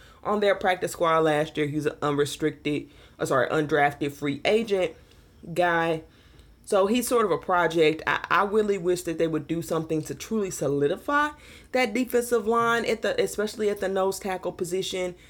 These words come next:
That still is a need for me. This is something. It's better than nothing, but I just feel like they've been throwing a bunch of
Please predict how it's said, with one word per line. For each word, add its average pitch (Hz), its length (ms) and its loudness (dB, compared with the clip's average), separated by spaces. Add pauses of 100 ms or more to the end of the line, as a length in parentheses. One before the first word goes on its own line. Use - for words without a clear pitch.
(140)
That 175 220 2
still 196 380 0
is 160 140 0
a 151 80 2
need 165 300 -4
for - 180 0
me. 160 360 0 (300)
This 180 220 2
is 180 160 2
something. 185 520 2
It's 180 160 -2
better 156 240 4
than 143 200 0
nothing, 185 400 0
but 214 160 0
I 165 140 0
just 180 400 -2
feel 190 80 -4
like 185 160 0
they've 175 120 2
been 156 200 0
throwing 160 260 2
a 151 60 0
bunch 156 340 -2
of 143 260 2